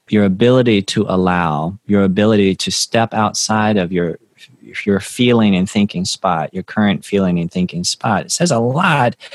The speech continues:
that you were able to digest those very deep, deep-rooted things. There wasn't a defensiveness.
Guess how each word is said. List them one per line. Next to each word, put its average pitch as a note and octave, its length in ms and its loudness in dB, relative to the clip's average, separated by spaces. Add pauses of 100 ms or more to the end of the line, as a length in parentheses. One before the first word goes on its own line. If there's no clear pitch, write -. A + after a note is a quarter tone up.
(180)
that A#2 220 -2
you C3 100 4
were B2 80 4
able A2 280 2
to - 140 -8
digest F#2 720 0
those G2 220 0
very G#2 760 2
deep, G#2+ 500 0 (640)
deep-rooted A#2+ 1120 4 (220)
things. - 600 -6 (160)
There A2+ 180 4
wasn't B2+ 400 4
a D#3 60 4
defensiveness. C3+ 920 -2